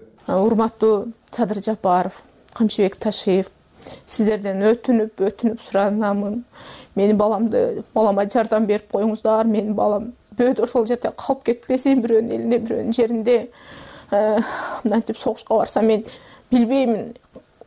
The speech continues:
"Аман калсаң кайтасың, калбасаң өзүң билесиң", — деди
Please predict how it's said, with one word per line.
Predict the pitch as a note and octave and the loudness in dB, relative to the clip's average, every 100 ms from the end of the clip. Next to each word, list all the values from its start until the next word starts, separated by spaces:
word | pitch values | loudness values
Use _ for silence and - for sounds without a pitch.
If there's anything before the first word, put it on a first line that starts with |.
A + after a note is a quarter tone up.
| _ _ _ - - - _ _ | _ _ _ -20 -20 -20 _ _
"Аман | - B3+ B3 A#3 | -4 -2 -4 -4
калсаң | A#3+ A#3+ G#3 G#3+ | -4 -2 -4 -8
кайтасың, | - B3 B3+ A#3+ B3+ G3+ - | -10 -4 -2 -2 -4 -6 -6
калбасаң | - C4+ A#3+ B3 G#3 | -2 0 0 0 0
өзүң | A#3 A3+ A#3 | 2 2 2
билесиң", — | A#3 B3 A3+ F#3+ | 2 2 0 2
деди | B3+ G3+ | 2 2